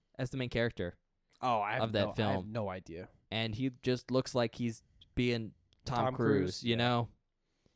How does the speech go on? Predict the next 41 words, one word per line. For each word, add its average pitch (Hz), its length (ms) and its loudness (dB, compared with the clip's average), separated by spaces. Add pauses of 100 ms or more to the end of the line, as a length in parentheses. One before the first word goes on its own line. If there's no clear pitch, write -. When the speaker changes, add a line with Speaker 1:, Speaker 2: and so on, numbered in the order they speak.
(120)
Speaker 1:
So - 140 0
it 139 140 4
just 165 220 -2
looks 143 160 0
like 123 120 2
a 113 40 -4
Tom 104 280 -2
Cruise 98 260 -2
movie, 92 260 -4
like 90 160 -6
a - 40 -8
Mission 92 280 -6
Impossible. 87 680 -6 (560)
Um, 95 380 -4
Speaker 2:
The 139 100 0
only 185 220 0
Mummy 160 300 2
movie 151 320 0
I 131 140 0
give 139 200 -4
a 143 40 -2
shit 139 220 0
about 139 400 -2
is 113 160 -10
the 107 100 -8
Brendan 127 380 -6
Fraser 120 480 -6
movie, 98 400 -10
The 113 120 -6
Mummy. 107 440 -6 (300)
From 190 100 -14
the - 60 -2
Speaker 1:
Right. 202 200 8
I - 40 -2
Speaker 2:
nineties. 185 220 0
Speaker 1:
mean, 220 100 4
I 202 100 6
love 190 240 8
that 127 180 4
film, 104 320 0 (100)
and 120 500 -2